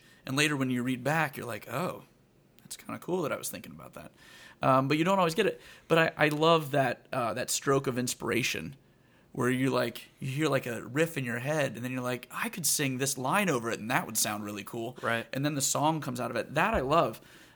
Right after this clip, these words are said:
Speaker 1: Um, and that's, you know, that's a thing that whether you're a touring musician or, uh, a studio musician, or whether you're just somebody that plays guitar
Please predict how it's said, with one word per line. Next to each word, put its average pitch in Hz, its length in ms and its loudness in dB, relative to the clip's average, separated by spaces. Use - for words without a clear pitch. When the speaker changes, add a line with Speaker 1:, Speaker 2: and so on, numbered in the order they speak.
Speaker 1:
Um, 120 480 2
and 135 140 2
that's, - 540 2
you 147 100 0
know, 123 240 -2
that's 143 160 0
a 175 60 0
thing 151 320 4
that 135 180 2
whether 139 260 2
you're 135 320 2
a - 120 -4
touring 135 320 0
musician 135 640 0
or, 120 360 -2
uh, 107 280 -8
a - 40 -10
studio 143 280 0
musician, 135 480 2
or 120 160 -2
whether 123 200 0
you're 123 140 0
just 123 220 -2
somebody 123 240 0
that - 100 -6
plays 123 320 -2
guitar 123 500 -2